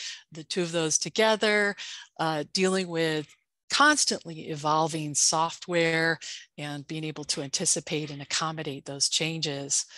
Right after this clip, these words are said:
Um, library staff have been, you know, had been working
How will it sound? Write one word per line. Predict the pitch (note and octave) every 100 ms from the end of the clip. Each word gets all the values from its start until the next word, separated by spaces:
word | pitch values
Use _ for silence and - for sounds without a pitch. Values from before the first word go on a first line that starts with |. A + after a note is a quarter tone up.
| - - - - _ _
Um, | D3+ C#3+ D3 D3 - _ _ _ _ _ _ _ _ _ _ _ _ _ _ A2 - - _
library | G3 A3 E4+ F4+ _ _ _ _ _ C4+ C#4
staff | - - D4 D4+ D#4 -
have | - C4 A3 _
been, | G#3+ G#3 G#3 G3+ G#3 G3+ G3 _
you | - G3
know, | F#3
had | E3+ F3
been | - D#3+
working | G#3 A3 B3+ A3